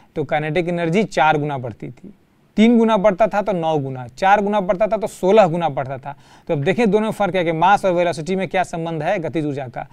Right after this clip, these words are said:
तो अब देखें कि इस प्रकार देखा आपने गतिज ऊर्जा का जो मान है वो वस्तु के द्रव्यमान और वेग दोनों पर निर्भर करता है। अब आगे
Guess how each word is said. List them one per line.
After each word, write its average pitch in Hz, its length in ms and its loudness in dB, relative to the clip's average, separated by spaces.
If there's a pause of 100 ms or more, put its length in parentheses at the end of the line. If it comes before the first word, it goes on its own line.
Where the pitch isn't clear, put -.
(320)
तो 170 60 -2
अब 151 100 -2
देखें 180 300 -2
कि 202 120 0
इस 180 100 -4
प्रकार 208 260 -2
देखा 185 260 2
आपने 190 240 2
गतिज 170 340 0
ऊर्जा 185 260 0
का 190 160 0
जो 175 140 -2
मान 165 300 -2
है 135 240 -10 (260)
वो 143 80 -4
वस्तु 156 320 -4
के 202 140 0
द्रव्यमान 175 640 2
और 165 120 -2
वेग 160 280 0
दोनों 147 220 -6
पर 190 160 -4
निर्भर 156 340 -6
करता 175 420 -6 (300)
है। 131 180 -8 (440)
अब 160 180 -2
आगे 165 380 2